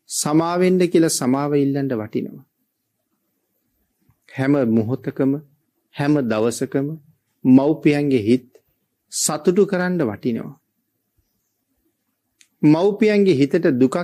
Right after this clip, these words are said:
කරදරයක්, වේදනාවක්, කම්කටොල්ලක් උපද්දවනවා නම් ඒක වෙනම භුක්ති විඳිය යුතු අකුසල කර්ම රැස් කර ගැනීමක් බවට පත් වෙනවා.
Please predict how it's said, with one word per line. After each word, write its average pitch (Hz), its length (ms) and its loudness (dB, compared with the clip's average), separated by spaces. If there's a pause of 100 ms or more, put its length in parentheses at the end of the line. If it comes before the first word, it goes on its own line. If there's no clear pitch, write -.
කරදරයක්, 156 640 -2
වේදනාවක්, 160 800 0
කම්කටොල්ලක් 165 760 0
උපද්දවනවා 156 720 0
නම් 113 220 0 (1120)
ඒක 185 120 2 (100)
වෙනම 143 460 2
භුක්ති 117 400 0
විඳිය 147 320 2
යුතු 135 220 0
අකුසල 127 400 -4
කර්ම 135 280 -6
රැස් 113 260 -4
කර 151 180 -2
ගැනීමක් 151 480 -2
බවට 131 340 -4
පත් - 260 -10
වෙනවා. - 320 -6